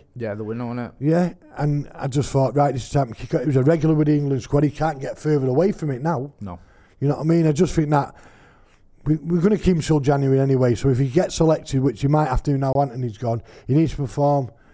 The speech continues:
Speaker 2: You know, put something back into the club, 'cause apparently he's on tremendous wages, I've heard.
Speaker 1: He's,
Speaker 2: He's
Speaker 1: he's
Speaker 2: on
Speaker 1: one of the highest paid players in the league.
Speaker 2: Yeah, well, there you go. He needs to put something back into the club. And if you don't want to be there, January, ta-ra.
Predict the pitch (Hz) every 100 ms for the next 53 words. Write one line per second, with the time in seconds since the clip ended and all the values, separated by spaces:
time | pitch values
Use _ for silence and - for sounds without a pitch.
0 | _ _ _ - 139 139 117 - - -
1 | 160 151 151 - 147 147 139 - 151 -
2 | 135 - 180 139 123 123 - 131 156 110
3 | - 139 135 107 101 90 98 110 - _
4 | _ 156 117 - 160 202 220 196 175 165
5 | 165 147 143 143 139 120 110 107 104 -
6 | _ 113 107 90 120 131 123 110 123 123
7 | 127 - - 120 - 123 - 127 - 117
8 | 117 - 135 131 - - 156 170 202 208
9 | 185 135 139 135 170 180 - - - -
10 | 160 147 143 160 - 175 196 185